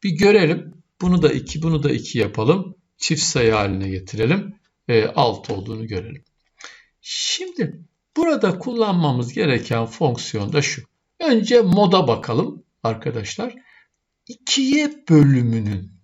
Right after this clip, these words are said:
o sayıların ikiye bölümünün bir olması, yani kalanının bir olması ikiye bölümünde, e, bize onun tek sayı olduğunu gösteriyor.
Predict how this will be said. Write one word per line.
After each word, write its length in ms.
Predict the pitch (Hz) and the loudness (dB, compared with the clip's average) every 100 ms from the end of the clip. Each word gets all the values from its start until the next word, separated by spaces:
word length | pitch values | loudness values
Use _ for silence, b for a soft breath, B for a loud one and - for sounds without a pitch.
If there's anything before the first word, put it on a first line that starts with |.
| _ _ _ _ _ - | _ _ _ _ _ -6
o 180 | 113 110 | -6 -4
sayıların 540 | - 104 98 98 101 | -4 -2 -2 -6 -10
ikiye 460 | - - 131 139 110 | -12 -4 2 2 2
bölümünün 580 | 95 95 107 151 233 B B B _ - | -6 -6 -4 -2 -4 B B B _ 2
bir 180 | 240 | 4
olması, 920 | 233 135 107 104 101 - - 294 - _ - - | 6 6 4 0 -8 -6 -6 -6 -10 _ -20 -12
yani 140 | - - _ | -12 -12 _
kalanının 680 | - 127 123 123 135 165 151 | -4 0 2 2 4 6 6
bir 80 | 110 | 2
olması 460 | 98 95 95 95 | 0 -4 -8 -10
ikiye 280 | - - 107 | -12 -8 -6
bölümünde, 680 | 98 92 95 101 135 285 B B B _ - | -6 -8 -8 -8 -6 -6 B B B _ -14
e, 80 | - | -8
bize 280 | 247 - 269 | -6 -6 -6
onun 320 | 233 233 277 | -4 -4 -6
tek 260 | - 285 - | -4 -4 -4
sayı 300 | - 151 117 | -2 0 2
olduğunu 400 | 107 104 92 95 | -2 -4 -6 -6
gösteriyor. 680 | 104 - - 107 165 269 | -8 -10 -10 -6 -4 -4